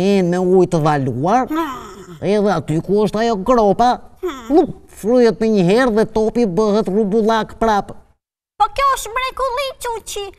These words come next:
Speaker 2: Atëre nuk na duhen shumë topa që t'i marrim me vete.
Speaker 1: E, e,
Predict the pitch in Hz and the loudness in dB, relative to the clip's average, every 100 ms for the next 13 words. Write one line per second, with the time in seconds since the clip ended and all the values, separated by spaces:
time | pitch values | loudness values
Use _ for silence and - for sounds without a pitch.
0 | - _ 370 381 466 480 466 427 480 494 | -20 _ -8 -6 -8 -6 -8 -8 -10 -6
1 | 523 480 440 440 392 392 370 381 359 339 | -2 -2 -2 -6 -4 -6 -8 -10 -12 -6
2 | 359 349 339 320 - _ - 381 359 349 | -4 -2 -4 -4 -12 _ -14 -12 -6 -6
3 | 339 330 311 302 285 277 - 277 285 _ | -4 -4 -6 -6 -8 -10 -8 -8 -8 _
4 | _ _ _ _ _ _ _ - 165 208 | _ _ _ _ _ _ _ -6 0 4
5 | 214 233 | 6 6